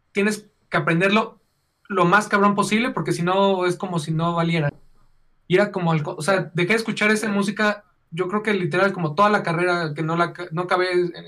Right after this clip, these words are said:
esa enfermata, pero yo creo todo lo que estuve ahí, más otro tiempo, dejé de escucharlo porque dije como, o sea, como que yo internamente decía, "No, pues, está muy cabrona, pues, yo no". Cuando antes,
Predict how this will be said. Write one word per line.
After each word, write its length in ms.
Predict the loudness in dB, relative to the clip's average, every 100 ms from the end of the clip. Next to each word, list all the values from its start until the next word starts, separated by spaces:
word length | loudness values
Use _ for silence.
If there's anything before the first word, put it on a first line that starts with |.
| -16
esa 160 | -8 -4
enfermata, 480 | -2 0 0 0
pero 260 | -2 -2 -2 -12 -20 _ -4
yo 100 | -2
creo 160 | 0
todo 240 | 2 4 4
lo 100 | 0
que 60 |
estuve 240 | 0 0 2
ahí, 200 | 0 0
más 240 | 0 0
otro 360 | -2 0 0 -2
tiempo, 460 | -2 -2 0 -4 -6 -20 -20 _ _ _ _ _ _ _ _ _ _ -2
dejé 140 | 0
de 60 | 0
escucharlo 340 | -2 -2 -2
porque 200 | -2 -2
dije 240 | -4 -4 -6
como, 340 | -6 -6 -8 -10
o 40 | -6
sea, 120 | -4
como 160 | -4 -2
que 120 | 0
yo 80 | 0
internamente 580 | 2 0 0 0 -2 -4
decía, 300 | -6 -8 -10
"No, 280 | -10 -14 -12
pues, 300 | -14 -14 _
está 140 | -8 -4
muy 140 | -2
cabrona, 380 | 0 0 0 -2
pues, 140 | -4
yo 80 | -4
no". 240 | -4 -8 -12 _ _ _ _
Cuando 300 | -2 2 4
antes, 420 | 4 2 -2 -4